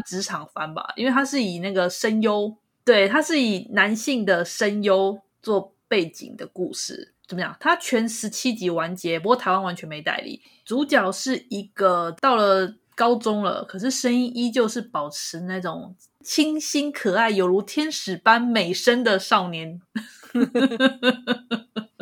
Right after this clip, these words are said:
而且呢，重点是这个主角叫做什么？黄生为人吧，他是天才，他是那个什么政治家的儿子，然后什么功课超好，整个人都是超级天才，体育也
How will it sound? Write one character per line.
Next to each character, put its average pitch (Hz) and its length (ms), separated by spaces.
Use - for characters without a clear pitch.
而 480 80
且 302 180
呢， 214 180
重 277 160
点 208 120
是 233 120
这 240 100
个 233 140
主 190 200
角 180 220
叫 190 140
做 185 120
什 165 60
么？ - 120
黄 196 360
生 233 260
为 190 180
人 175 240
吧， - 340
他 254 100
是 254 400
天 262 260
才， 156 320
他 214 120
是 240 140
那 240 120
个 185 160
什 151 60
么 - 120
政 269 220
治 233 180
家 196 220
的 175 80
儿 160 200
子， - 360
然 170 140
后 220 280
什 - 240
么 190 160
功 294 220
课 302 180
超 233 260
好， 202 220
整 175 160
个 170 140
人 175 300
都 185 120
是 220 140
超 247 220
级 196 180
天 208 220
才， 175 160
体 190 180
育 240 140
也 170 280